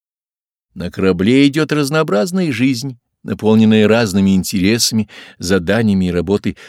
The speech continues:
но корабль движется к своей цели. Также и в жизни человека условия ее требуют от него той или иной работы, того или иного выполнения долга, и тело его требует одежды, пищи и крова.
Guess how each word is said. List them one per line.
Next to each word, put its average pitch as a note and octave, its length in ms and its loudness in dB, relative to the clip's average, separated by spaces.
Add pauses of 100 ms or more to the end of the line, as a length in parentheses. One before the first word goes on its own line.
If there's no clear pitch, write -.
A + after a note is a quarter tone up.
но G2+ 180 0
корабль G#2 480 0
движется G#2 520 0
к - 40 -16
своей A#2+ 280 -2
цели. F#2+ 380 -8 (840)
Также E2 320 -6
и - 20 -4
в D2+ 60 -10
жизни D#2+ 320 -8
человека F#2 840 -2 (340)
условия G#2 760 2
ее C3 180 4
требуют C3+ 520 0
от G#2+ 180 -4
него A2+ 240 -2 (120)
той F#2+ 220 0
или F2 80 -2
иной E2+ 180 -4
работы, E2+ 600 -6 (420)
того F#2+ 200 0
или F#2+ 60 4
иного F#2+ 220 2
выполнения F#2 480 0
долга, F#2+ 500 -2 (400)
и F#2+ 160 -4
тело F#2+ 360 0
его G2+ 180 2
требует G2+ 420 -2
одежды, G2 760 -2
пищи F#2+ 420 -4
и A2+ 60 -4
крова. C3 340 -4